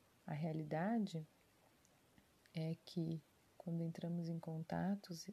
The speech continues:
em contato e fize-, e fazemos essa meta de,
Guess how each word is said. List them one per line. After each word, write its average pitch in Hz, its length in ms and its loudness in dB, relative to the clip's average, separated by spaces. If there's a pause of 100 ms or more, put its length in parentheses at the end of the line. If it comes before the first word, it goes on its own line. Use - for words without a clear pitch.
(200)
em 165 160 2
contato 170 680 -2
e 165 220 0 (1500)
fize-, 165 400 0
e 165 120 2
fazemos 170 1000 0
essa 165 680 -4 (1400)
meta 160 640 -2 (360)
de, 160 500 -2